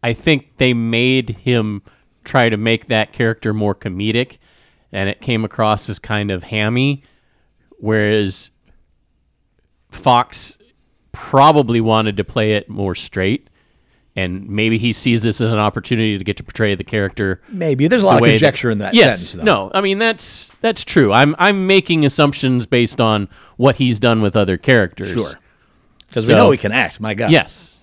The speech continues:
Speaker 1: He's, he's a fantastic actor, and he's good at b-, doing both serious drama and comedy. So I,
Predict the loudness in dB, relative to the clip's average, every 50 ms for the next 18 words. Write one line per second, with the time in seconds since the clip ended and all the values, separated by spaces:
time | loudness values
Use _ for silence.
0 | _ _ _ -2 -2 -2 -4 -8 -8 -6 -6 -6 -4 -6 -8 -6 -4 -2 -2 -2
1 | -2 -2 -2 -2 -2 -2 -2 -6 -12 -8 -4 -4 -4 -4 -6 _ -10 -12 -12 -12
2 | -16 -20 -10 -2 0 2 4 6 4 4 4 4 4 4 4 2 -2 -6 -4 2
3 | 2 4 4 4 2 2 2 4 4 4 2 0 _ _ _ _ _ _ _ _
4 | _ _ _ _ _ -16 -12 -4 -2 0 0 2 2 0 -2 -2 -6 -4 -4 -2
5 | -2 0 0 -2 -2 -2 -2 0 0 0 0 -2 0 0 2 2 2 0 -2 -6
6 | -12 -16 -14 -6 -2 0 0 2 2 0 -2 -6 _ _ _ _ _ _ _ _
7 | _ _ _ _ _ _ _ _ _ -6 -4 -2 -2 -4 -4